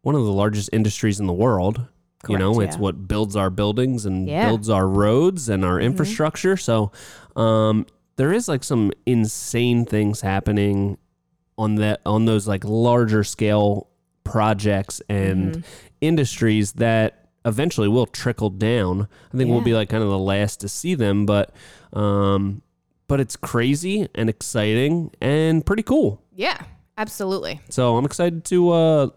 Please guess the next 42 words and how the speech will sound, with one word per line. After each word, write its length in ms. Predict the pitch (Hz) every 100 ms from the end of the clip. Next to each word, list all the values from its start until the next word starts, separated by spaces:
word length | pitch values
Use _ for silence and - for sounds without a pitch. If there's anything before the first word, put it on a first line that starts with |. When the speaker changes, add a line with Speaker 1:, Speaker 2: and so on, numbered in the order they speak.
| _ _ _
Speaker 1:
learn 460 | 120 117 127 170 170
about 340 | 131 139 147 95
what 260 | 107 135
you 460 | 120 131 151 143 123 -
rabbited 680 | 107 110 170 202 110 95 104 - -
today. 320 | 147 214 156
Speaker 2:
Oh 40 |
my 40 | 104
gosh. 380 | 160 156 - - - _ _ _ _ -
All 60 |
right, 140 | 196 -
so 600 | - - 294 233 175 214 - _ _ _ _ _ _ _ _ _ _ -
the 100 | 190
future 680 | - - 294 254 208 165 - -
of 600 | 220 185 139 147 - - - _ _ _ _ _ _
construction. 680 | - 190 - 156 - - - 180 _ _ _
Speaker 1:
Yeah, 120 | 165
get 140 | 131 170
your 120 | 240
notes 280 | 135 180 -
together 340 | 131 104 92
there. 180 | 90 82 101
Get 100 | -
your 140 | 180 165
notes 240 | 101 131
Speaker 2:
It, 20 |
Speaker 1:
together 240 | - 87 82
Speaker 2:
it, 60 |
Speaker 1:
there. 200 | 87 85
Speaker 2:
I, 80 | -
Speaker 1:
That's 80 | -
Speaker 2:
there's 180 | 262 269
no 160 | 277 277
getting 140 | 302
them 100 | 277
together. 280 | 254 247 277
They're 140 | 202
so 300 | 175 - 202
all 140 | 196 190
over 180 | 180 196
the 80 |
place. 360 | 196 220 226 -